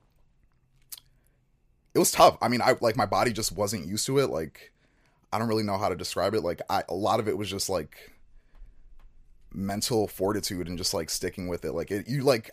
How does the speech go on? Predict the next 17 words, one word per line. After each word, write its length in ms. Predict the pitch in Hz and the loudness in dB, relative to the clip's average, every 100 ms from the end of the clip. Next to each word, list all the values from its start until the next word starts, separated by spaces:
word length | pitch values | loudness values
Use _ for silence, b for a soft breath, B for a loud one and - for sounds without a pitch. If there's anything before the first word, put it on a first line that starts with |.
| - | 2
I, 120 | 143 - | 4 6
I 140 | 147 | 4
knew, 300 | 139 120 147 | 4 4 4
like, 340 | 139 107 98 - | 4 2 0 -6
going 260 | 107 117 110 | -2 0 0
into 220 | 110 123 | -2 -2
it, 60 | 110 | 0
like, 200 | 95 - | -2 -2
"Okay, 200 | 110 87 | -2 -2
this 160 | 107 | -2
is 160 | 143 120 - 95 | -4 -4 -8 -8
gonna 180 | 104 95 | -6 -2
suck. 240 | - 95 | -2 -2
It's 120 | 95 | -4
supposed 360 | 95 - 101 - | -8 -6 -6 -4
to 60 | |
suck." 420 | 104 113 110 - | -4 -2 -2 -4